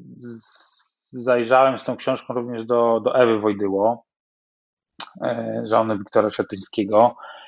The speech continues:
i wręczyłem jej ten egze-, egzemplarz, ona mnie zaprosiła do domu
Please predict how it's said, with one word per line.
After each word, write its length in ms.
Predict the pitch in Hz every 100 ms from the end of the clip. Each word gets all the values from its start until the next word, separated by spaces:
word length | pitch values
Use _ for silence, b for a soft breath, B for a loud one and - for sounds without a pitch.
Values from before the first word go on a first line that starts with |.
| B B _ -
i 120 | 110
wręczyłem 480 | 113 110 - 117 113
jej 100 | 107
ten 240 | 110 104
egze-, 120 | 101
egzemplarz, 480 | 113 107 151 160 131
ona 100 | 117
mnie 100 | 107
zaprosiła 420 | 107 104 - 120 117
do 60 |
domu 460 | 123 147 147 139